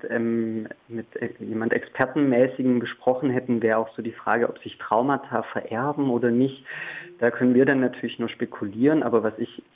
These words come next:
sehr spannend finde, ist auch seit Frank Witzel so erfolgreich wurde mit seinen Büchern, die ganz stark sich auf die Nachkriegsgeschichte beziehen, was hat eigentlich, ähm, alles Unausgesprochene noch eine Relevanz heutzutage?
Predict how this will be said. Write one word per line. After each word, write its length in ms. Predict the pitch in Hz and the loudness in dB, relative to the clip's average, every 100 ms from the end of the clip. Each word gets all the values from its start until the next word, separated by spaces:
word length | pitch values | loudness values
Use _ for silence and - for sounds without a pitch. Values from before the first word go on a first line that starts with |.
| - | 2
sehr 200 | 113 123 | 4 4
spannend 420 | 127 107 110 135 - | 2 0 0 0 0
finde, 220 | 127 120 | 0 0
ist 100 | 120 | -2
auch 160 | 110 113 - | -4 -6 -2
seit 240 | 110 107 | 0 0
Frank 360 | - 107 110 - | -4 -4 -4 -2
Witzel 320 | 131 - 131 | -4 2 2
so 80 | 120 | 4
erfolgreich 840 | 110 - 110 120 120 123 117 - | 2 0 0 0 0 0 0 0
wurde 200 | 120 117 | -2 0
mit 160 | 113 107 - | 0 -4 -4
seinen 400 | 101 107 110 107 | -2 0 0 -2
Büchern, 400 | 107 113 - 110 | -2 -4 -2 -2
die 60 | 107 | 0
ganz 260 | 104 113 | -2 -2
stark 280 | - 117 - | 2 0 0
sich 120 | - | -4
auf 120 | 104 - - | -4 -4 -6
die 60 | |
Nachkriegsgeschichte 1000 | 98 113 135 - 123 - - 117 113 - | 0 -2 -2 -10 -10 -10 -8 -6 -6 -8
beziehen, 640 | 117 117 - 123 123 120 123 - - - - - - - | -8 -8 -2 4 4 4 -4 -14 -14 -14 -14 -18 -16 -4
was 140 | 113 - | -4 0
hat 180 | 123 - | -2 0
eigentlich, 480 | 110 117 120 120 117 - | 0 0 -2 -4 -6 -6
ähm, 500 | 110 113 113 113 107 - | -2 0 0 0 -2 -2
alles 280 | 104 113 110 - | 2 2 2 0
Unausgesprochene 1200 | 123 - 113 110 - - - 113 107 120 113 110 | 2 4 2 -2 -10 -14 -4 -2 -2 0 2 2
noch 340 | 107 104 - 113 | 2 0 -2 -4
eine 120 | 101 | 0
Relevanz 440 | 104 101 98 107 - | 2 0 0 -4 -4
heutzutage? 720 | 98 101 - - 90 87 92 | -6 -6 -8 -12 -8 -8 -8